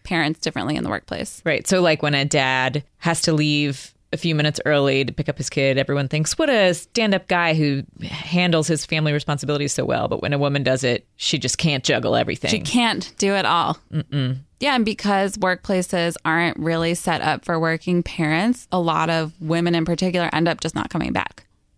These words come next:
Speaker 2: And on the face of it, that seems kind of crappy to take your maternity leave and then quit immediately after.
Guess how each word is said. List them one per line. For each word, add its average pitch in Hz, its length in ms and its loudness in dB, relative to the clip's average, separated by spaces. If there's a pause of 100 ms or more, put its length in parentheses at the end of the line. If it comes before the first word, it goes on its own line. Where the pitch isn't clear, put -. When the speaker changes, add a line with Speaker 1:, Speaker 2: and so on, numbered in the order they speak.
(100)
Speaker 2:
And 175 280 2 (140)
on 247 120 2
the 262 80 4
face 285 220 0
of 233 80 2
it, 175 200 0
that - 180 -2
seems 160 460 0
kind 147 320 0
of 139 180 -2
crappy 160 640 -2
to 151 260 4 (200)
take 175 200 2
your 175 80 4
maternity 143 380 2
leave 156 220 2
and 147 100 2
then 139 200 0
quit - 360 -2 (160)
immediately 139 460 0
after. 214 340 0